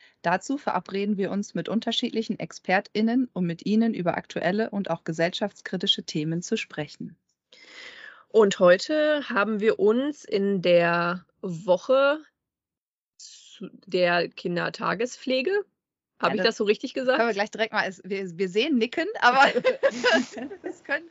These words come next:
Speaker 1: können unsere drei, äh, Gäste ja gleich noch mal richtig, äh, sagen, wie,
Speaker 2: Genau.
Speaker 1: wie es denn richtig heißt oder ob es so richtig heißt. Aber deswegen haben wir uns, oder dazu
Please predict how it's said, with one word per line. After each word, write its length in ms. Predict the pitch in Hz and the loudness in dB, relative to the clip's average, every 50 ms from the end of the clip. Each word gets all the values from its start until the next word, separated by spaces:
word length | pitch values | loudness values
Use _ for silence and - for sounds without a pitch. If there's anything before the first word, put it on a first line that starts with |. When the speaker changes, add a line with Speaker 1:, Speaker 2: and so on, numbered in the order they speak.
| - - - _ - | -20 -20 -20 _ -10
Speaker 1:
können 180 | 330 320 269 | -10 -10 -8
unsere 380 | 294 302 254 277 277 262 254 240 | -8 -10 -10 -10 -8 -8 -8 -8
drei, 340 | 254 - 220 240 254 262 262 | -8 -6 -4 -4 -4 -4 -6
äh, 140 | - 233 | -6 -8
Gäste 360 | 226 - 240 330 - _ - 240 | -8 -6 -6 -6 -6 _ -6 -2
ja 200 | 220 220 220 208 | 0 0 0 0
gleich 260 | 220 220 226 233 - | -2 -2 -4 -2 -4
noch 140 | 233 220 220 | -6 -6 -4
mal 220 | 220 202 196 196 | -4 -4 -4 -4
richtig, 540 | 185 208 285 320 - - 214 190 196 - 190 | -4 -4 -6 -6 -6 -8 -10 -10 -10 -10 -10
äh, 220 | 175 180 180 185 | -8 -6 -6 -6
sagen, 380 | 180 196 170 165 175 175 170 175 | -4 -4 -2 -2 -2 -2 -2 -2
wie, 60 | 196 | -4
Speaker 2:
Genau. 280 | 190 180 175 180 208 254 | -2 -2 -2 0 0 0
Speaker 1:
wie 100 | 302 381 | 0 0
es 120 | 381 - | 0 0
denn 200 | - 254 247 247 233 | -2 0 2 2 0
richtig 420 | 226 226 269 247 - 226 226 - | 0 -2 -4 -6 -6 -8 -8 -4
heißt 260 | 240 202 196 214 - | -2 -2 -2 -2 -4
oder 160 | 196 190 185 175 | -6 -6 -4 -4
ob 120 | 180 - | -4 -6
es 120 | 185 175 | -8 -8
so 120 | - 175 165 | -6 -8 -6
richtig 400 | 165 165 - - 165 160 - - | -8 -8 -10 -10 -12 -12 -8 -6
heißt. 280 | 165 156 165 220 - _ - - - - - - - _ | -4 -4 -4 -6 -8 _ -20 -20 -20 -20 -20 -20 -14 _
Aber 300 | - 202 196 196 190 - - | -4 -2 0 0 0 0 0
deswegen 400 | - 220 247 - 247 233 214 226 | 0 0 0 0 -2 -4 -2 -2
haben 120 | 208 202 196 | -4 -4 -4
wir 100 | 190 175 | -4 -6
uns, 220 | 180 208 - - | -6 -8 -8 -8
oder 180 | - 190 196 180 | -4 -4 -2 2
dazu 560 | 175 233 311 - - - 320 294 214 156 | 2 2 2 0 -4 -4 -4 -4 -4 -4